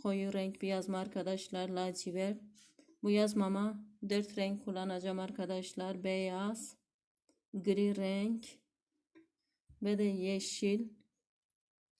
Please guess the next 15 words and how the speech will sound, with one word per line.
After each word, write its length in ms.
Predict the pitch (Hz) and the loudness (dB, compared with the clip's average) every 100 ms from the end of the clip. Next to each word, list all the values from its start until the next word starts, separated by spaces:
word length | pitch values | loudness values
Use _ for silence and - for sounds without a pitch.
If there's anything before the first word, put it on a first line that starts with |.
| _ _ _ - | _ _ _ -6
lacivert 840 | 214 190 190 190 196 190 208 220 | -2 2 2 0 -2 0 0 0
arkadaşlar. 840 | 208 196 208 190 190 - - 190 220 - - - _ - - - _ _ | -2 -2 -2 -2 -2 -4 -2 -2 -2 -6 -20 -20 _ -20 -20 -20 _ _
Bir 260 | 202 214 208 | -2 0 2
de 100 | 208 | 2
pembe 480 | 202 214 185 185 180 | 2 0 2 0 -2
kullanacağım 600 | 196 190 190 196 202 202 | -2 0 0 0 0 2
bu 60 | |
yazmama. 800 | 208 202 202 208 202 220 214 - - _ _ _ _ _ - - _ _ _ - - - | 4 2 2 0 2 0 -4 -10 -20 _ _ _ _ _ -20 -20 _ _ _ -20 -14 -4
Yazmam 600 | 190 180 196 196 220 214 | -2 -2 0 -2 -2 0
Reyyan 360 | 202 196 196 | 0 2 0
yazması 520 | 190 185 180 185 185 180 | 0 -2 -2 -4 -2 -4
arkadaşlar. 720 | 180 185 175 175 - 180 180 | -4 -4 -4 -6 -6 -6 -4
Güzel 380 | 202 190 185 185 | -6 -4 -4 -4
bir 80 | 185 | -6
model. 440 | 170 165 185 202 | -6 -4 -4 -4